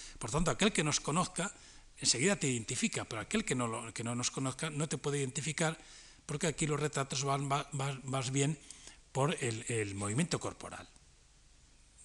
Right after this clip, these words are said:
Claro, es un modo completamente distinto como vemos.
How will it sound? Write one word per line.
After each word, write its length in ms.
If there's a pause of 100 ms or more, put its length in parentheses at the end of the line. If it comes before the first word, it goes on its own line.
(100)
Claro, 160
es 120
un 120
modo 300
completamente 760 (300)
distinto 500
como 220
vemos. 440